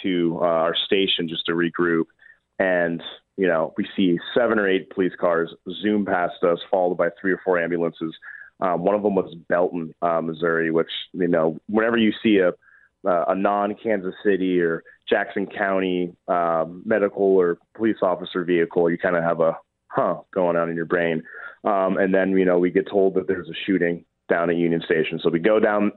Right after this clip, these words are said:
there as close as we possibly could. Um, we're kinda on the backside, so we were close to the federal building there, and it was absolutely chaos. Police were ex-, escorting, um, thirty groups of people, probably twenty to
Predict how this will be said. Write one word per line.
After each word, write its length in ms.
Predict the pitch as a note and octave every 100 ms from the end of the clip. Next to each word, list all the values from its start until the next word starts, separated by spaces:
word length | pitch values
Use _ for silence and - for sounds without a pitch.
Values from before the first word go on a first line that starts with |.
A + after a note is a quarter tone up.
| -
there 300 | G2+ G2 F#2+
as 80 | F#2
close 160 | - G2
as 60 | -
we 80 | F#2
possibly 420 | - F#2+ - F2+ -
could. 300 | G2 F#2 - _ _ _ -
Um, 280 | F2+ F2 F2
we're 60 | F#2+
kinda 200 | B2+ G#2
on 140 | F#2
the 60 | E2+
backside, 880 | F#2+ F#2 G2 - G2+ F2+ F2 E2+ -
so 100 | F2+
we 100 | F2
were 80 | F2
close 220 | G2+ F2+
to 100 | E2+
the 80 | E2
federal 300 | G2+ F#2 F2+
building 340 | F2 E2 E2+
there, 340 | E2 D#2+ D#2+ D#2+ _ _ _
and 280 | F#2 E2+ -
it 80 | G2
was 160 | F#2
absolutely 480 | E2+ F#2 - - E2+ D#2+
chaos. 380 | F2 E2+ D#2 D#2+ -
Police 300 | - F#2+ F#2
were 180 | F#2+ F2
ex-, 200 | F2 - -
escorting, 640 | F#2 - F#2+ F2+ E2+ E2 - _ _ -
um, 460 | E2+ D#2+ D#2 D#2+ E2
thirty 460 | - G2 F#2 F2+ F2+ - G2+
groups 380 | G2+ G#2+ G#2+
of 80 | G2
people, 560 | - F#2+ F2 F2 F2 - -
probably 220 | A#2 G2
twenty 340 | - G#2+ G2+
to 80 | F#2